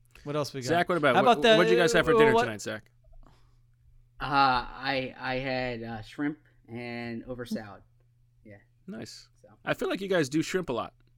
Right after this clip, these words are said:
Speaker 2: Good for you.
Speaker 3: We get the, we get the bag of, of
Speaker 2: That
Speaker 3: fro-,
Speaker 2: frozen
Speaker 3: no,
Speaker 2: bag?
Speaker 3: no,
Speaker 2: Oh, yeah. That's like
Speaker 3: yeah.
Speaker 2: all, yeah.
Speaker 3: Yeah,
Speaker 2: It's all the,
Speaker 3: so.
Speaker 2: it's all the shrimp that there is available in Philadelphia right now is that frozen bag of shrimp,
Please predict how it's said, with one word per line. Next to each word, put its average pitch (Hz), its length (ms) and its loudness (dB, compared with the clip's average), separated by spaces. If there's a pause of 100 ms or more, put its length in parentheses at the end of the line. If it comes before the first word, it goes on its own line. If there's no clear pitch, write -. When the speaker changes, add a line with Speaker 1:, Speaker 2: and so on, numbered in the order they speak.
(140)
Speaker 2:
Good 160 160 -8
for 175 100 -6
you. 135 140 -6 (1300)
Speaker 3:
We 147 100 -6
get 147 180 -4
the, 160 80 -6
we 170 100 -6
get 156 160 -8
the 151 60 -8
bag 151 380 -6
of, 135 240 -10
of 131 280 -12
Speaker 2:
That 147 140 4
Speaker 3:
fro-, 165 180 6
Speaker 2:
frozen 165 160 6
Speaker 3:
no, 139 60 2
Speaker 2:
bag? 156 280 6
Speaker 3:
no, - 60 -6
Speaker 2:
Oh, 175 160 10
yeah. 160 180 8
That's 123 200 0
like 139 160 0
Speaker 3:
yeah. 156 60 4
Speaker 2:
all, 151 300 6
yeah. 120 260 0 (640)
Speaker 3:
Yeah, 123 100 -10
Speaker 2:
It's - 120 -6
all 175 140 6
the, 165 180 4
Speaker 3:
so. 165 60 2
Speaker 2:
it's 151 120 0
all 185 140 6
the 175 120 2
shrimp 170 300 0
that 143 120 2
there 143 100 4
is 127 120 2
available 117 360 0
in 104 80 -8
Philadelphia 110 460 -6
right 107 180 -6
now - 220 -4
is 101 100 -10
that 113 160 -6
frozen 123 340 0
bag 113 220 -2
of 107 80 -10
shrimp, 113 240 -8